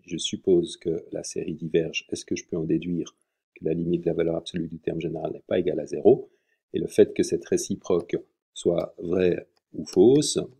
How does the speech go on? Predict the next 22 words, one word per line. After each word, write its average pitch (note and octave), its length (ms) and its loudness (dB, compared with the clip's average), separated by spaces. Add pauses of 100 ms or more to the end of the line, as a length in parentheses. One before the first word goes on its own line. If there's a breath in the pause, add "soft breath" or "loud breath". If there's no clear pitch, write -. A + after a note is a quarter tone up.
(340)
est A#2+ 100 2
bien F2+ 180 2
sûr G2 240 0
équivalente G2 760 4 (220)
à F#2+ 340 4 (140)
la E2 340 0 (100)
véracité F2 600 -2
ou E2 120 -2
non F2 160 2
de G#2+ 100 2
la - 120 -4
contraposée A#2+ 760 0
de B2+ 60 -2
la F#2 100 0
réciproque, - 600 -8
hein, G#2+ 160 -4
un G#2 60 -8
petit - 160 -18
travail F#2+ 440 -10
sur - 180 -16
ces, - 280 -8 (540)
euh, - 120 -10